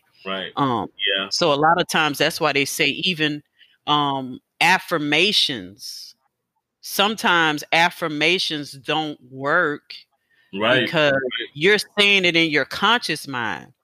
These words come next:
Speaker 2: but it's not being downloaded into your subconscious.
Speaker 1: Right, right. And that's what, that's,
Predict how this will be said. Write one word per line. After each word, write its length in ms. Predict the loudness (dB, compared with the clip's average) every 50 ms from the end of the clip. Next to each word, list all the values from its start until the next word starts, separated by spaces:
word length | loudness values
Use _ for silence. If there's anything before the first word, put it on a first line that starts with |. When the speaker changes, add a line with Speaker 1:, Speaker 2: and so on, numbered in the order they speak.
| _ _ _
Speaker 2:
but 140 | -4 -2 0
it's 140 | 0 -2 0
not 320 | 2 2 2 2 2 0 0
being 320 | 0 2 2 2 0 0
downloaded 680 | 0 2 4 4 2 2 0 0 0 0 -2 -4 -4 -4
into 280 | -6 -8 -6 -8 -6
your 120 | -6 -6 -8
subconscious. 920 | -6 -2 0 0 0 0 -2 -8 -10 -10 -8 -10 -12 -12 -12 -14 -20 -14 -6
Speaker 1:
Right, 400 | -2 0 2 2 2 0 -2 -4
right. 300 | -2 0 2 2 2 0
And 140 | -2 0 2
that's 160 | 2 2 4 2
what, 160 | 2 2 4
that's, 220 | 2 0 0 -2